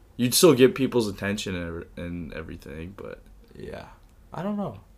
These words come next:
Speaker 2: I feel like, so, like, ev-, like, even if I, like, walked up to a random person, they just wouldn't even hear me.
Speaker 1: Yeah.
Speaker 2: So you kinda live alone in a world
Speaker 1: Yeah.
Speaker 2: full of people?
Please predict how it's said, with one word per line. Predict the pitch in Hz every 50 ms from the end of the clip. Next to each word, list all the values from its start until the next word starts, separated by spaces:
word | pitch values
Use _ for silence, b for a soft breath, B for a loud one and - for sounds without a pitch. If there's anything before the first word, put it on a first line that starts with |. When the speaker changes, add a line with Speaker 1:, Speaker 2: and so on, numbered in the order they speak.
| - - - -
Speaker 2:
I | -
feel | - 185 185
like, | 165 - - -
so, | - - - 120
like, | 117 107 95 -
ev-, | - 107 98 98 95 -
like, | 101 98 98
even | 107 107 107
if | 104 95 - 98
I, | 95
like, | 92 92 92 87 - -
walked | 92 92 92 92 92 -
up | 95 92 -
to | 95
a | 92
random | 92 90 90 90 85
person, | - - 92 90 - -
they | 92
just | 90 90 87 -
wouldn't | - 92 92 92
even | 92 90 87
hear | 90 90 90
me. | 92 92 92 -
Speaker 1:
Yeah. | - 101 98 90 82 - - - - - - _ - -
Speaker 2:
So | - - 98
you | 101 95
kinda | - 98 95 92
live | 90 92 92 92
alone | 95 90 90 90 92 95 95 95
in | 92 92
a | 90
world | 90 90 90 90 92 92 95
Speaker 1:
Yeah. | 107 107 107 98 87
Speaker 2:
full | 85 92
of | -
people? | 104 104 117 -